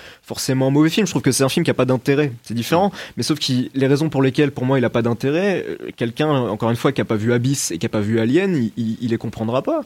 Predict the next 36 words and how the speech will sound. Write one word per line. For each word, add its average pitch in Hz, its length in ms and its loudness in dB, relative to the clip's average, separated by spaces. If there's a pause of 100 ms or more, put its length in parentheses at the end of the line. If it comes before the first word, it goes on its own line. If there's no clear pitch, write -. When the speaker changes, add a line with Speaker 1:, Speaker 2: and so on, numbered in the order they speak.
(200)
Speaker 1:
Parce 113 140 -10
que 123 80 -2
lui, 143 300 4 (280)
ça, - 160 0
il 123 60 2
l'aura 113 180 2
pas 123 100 0
for-, 127 380 -2
il 120 120 -4
l'aura 113 160 2
pas 170 100 -2
forcément 143 400 0
vu 127 240 0
ailleurs, 143 240 4
même 123 120 0
si, 170 260 2 (520)
au 101 40 -12
final, 139 300 2
euh, 110 160 2 (580)
on - 60 -10
prend, 131 500 0
euh, 107 160 0
comment 107 220 -4
dire, 107 220 -4 (760)
y-, - 280 -16
une 104 120 -8
certaine 117 440 -4
mécanique 123 640 0
aujourd'hui, 110 420 0
je - 80 -6
pense 113 140 -6
que 110 80 -6
tout 117 160 -8
le 120 60 -2
monde 117 180 -2
sait, 151 320 0